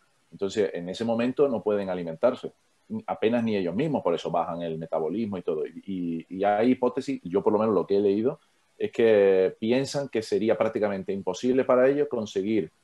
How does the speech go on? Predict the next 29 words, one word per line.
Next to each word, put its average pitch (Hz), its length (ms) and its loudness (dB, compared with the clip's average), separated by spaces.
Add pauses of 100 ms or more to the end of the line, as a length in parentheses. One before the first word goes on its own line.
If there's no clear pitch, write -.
(300)
comida 156 640 2
suficiente 147 640 -2
para 107 260 6
alimentar 101 540 4 (220)
a, 104 240 8
a 101 40 6
los 101 140 2
pollos 131 320 0
durante 95 640 -2
esa 98 220 -2
fase, - 400 -2
a 92 80 -8
más 110 180 2
de 104 80 0
dos 113 180 0
pollos 131 240 2
durante 98 320 -2
esa 101 180 -2
fase 113 200 -4
en 107 80 -2
la 95 100 0
que 92 120 -8
casi 107 240 -6
no 107 100 -4
pueden 101 200 0
conseguir 95 440 -6 (300)
comida 107 340 2
para 87 240 6
ellos. 85 220 -2